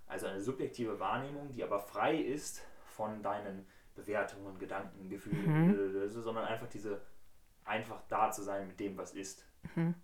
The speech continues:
Speaker 1: Und somit ist Bewusstsein für mich auch irgendwo Wahrheit.
Speaker 2: Ja, finde ich ganz eine schöne Definition. Mhm. Mhm. Und dort ist auch so, äh, der Respekt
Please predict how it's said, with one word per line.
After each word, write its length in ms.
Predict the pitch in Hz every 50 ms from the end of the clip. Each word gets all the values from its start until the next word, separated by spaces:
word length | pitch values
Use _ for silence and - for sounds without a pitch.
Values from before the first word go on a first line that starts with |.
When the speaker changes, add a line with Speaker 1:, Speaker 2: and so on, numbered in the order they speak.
| - -
Speaker 1:
Und 80 | - 98
somit 220 | 101 95 95 95
ist 120 | 95 95
Bewusstsein 460 | - 95 95 104 104 - - 104 101 98
für 100 | - -
mich 180 | 104 104 - 104
auch 80 | 104
irgendwo 320 | - 101 98 95 95 90 85
Wahrheit. 440 | 92 92 98 - - - - - - - - - _ - - - - _ - - - - - - - - -
Speaker 2:
Ja, 300 | 190 170 165 175 185 - -
finde 280 | - - 190 175 185
ich 100 | 185 - - - -
ganz 440 | - - 185 196 214 247 247 - -
eine 300 | - 226 208 202 196 196
schöne 340 | 196 - - 180 190 190 190
Definition. 840 | - 185 180 - 190 185 175 170 - - - 165 160 165 170 180 180 - - - - -
Mhm. 400 | - 185 165 160 170 165 180 185 - - - - - - - - - - - - - - - - - - - - - -
Mhm. 320 | - 196 165 165 170 175 175 - - - - - - - - - - - - - -
Und 180 | - 190 - 202
dort 180 | 190 190 - -
ist 200 | 190 - - -
auch 160 | 185 180 180
so, 400 | - - 190 185 175 175 175 170 175 - - - - - - - - - - - - - - - - - - -
äh, 140 | - 165 160 160
der 200 | - 175 165 170
Respekt 760 | 170 170 - - - 170 185 226 - - - - - -